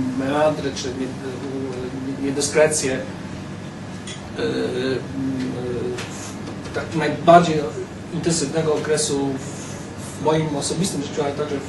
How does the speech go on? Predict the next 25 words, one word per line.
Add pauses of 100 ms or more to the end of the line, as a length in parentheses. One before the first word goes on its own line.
(100)
w
najnowszej
historii
Polski, (340)
ale
wsz-, (340)
przede
wszystkim
książką (340)
pro-,
projektującą,
pewnym (960)
umysłem,
czy
przedstawiam
szereg
koncepcji
co
do
tego, (560)
co
moim
zdaniem (720)
należy
zrobić.